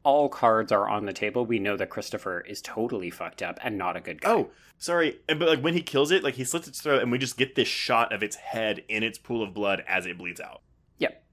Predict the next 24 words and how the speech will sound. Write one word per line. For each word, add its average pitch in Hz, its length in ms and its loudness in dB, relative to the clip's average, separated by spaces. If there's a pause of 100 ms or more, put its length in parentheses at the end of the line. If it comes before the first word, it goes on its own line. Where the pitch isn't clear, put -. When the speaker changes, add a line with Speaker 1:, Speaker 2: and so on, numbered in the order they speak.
Speaker 2:
Which 120 140 0
is 120 80 -4
also 110 140 0
Speaker 1:
And 120 100 2
then 110 120 6
Speaker 2:
quite - 80 4
Speaker 1:
we 117 80 2
Speaker 2:
upsetting. 117 180 6
Speaker 1:
learn 110 60 2
later 113 240 4
he 107 120 -4
tosses 107 440 2
it 110 100 -4
into 120 240 -2
the 117 140 0
well, 95 360 -2
which 92 200 -10
is 101 140 -6
the 110 100 -6
drinking 95 600 -8
water 110 320 0
for - 240 -6
the 101 120 -2
hotel. - 360 -6